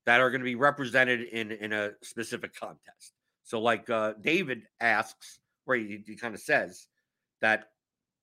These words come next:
"Would it be, would a tool like that, would a process like that be most useful for late swapping in N F L?"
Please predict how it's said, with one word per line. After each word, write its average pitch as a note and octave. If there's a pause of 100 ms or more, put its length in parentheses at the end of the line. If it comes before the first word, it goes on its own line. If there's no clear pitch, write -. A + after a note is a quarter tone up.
(400)
"Would C#3+
it F3
be, D#3+ (460)
would F3
a - (100)
tool A#3
like F#3+
that, C3+
would A#2+
a A#2
process F3
like D3+
that C3+ (380)
be C#3
most F#3
useful A#2
for A#2+
late C3+
swapping A2+
in G#2+
N G#2+
F -
L?" F2+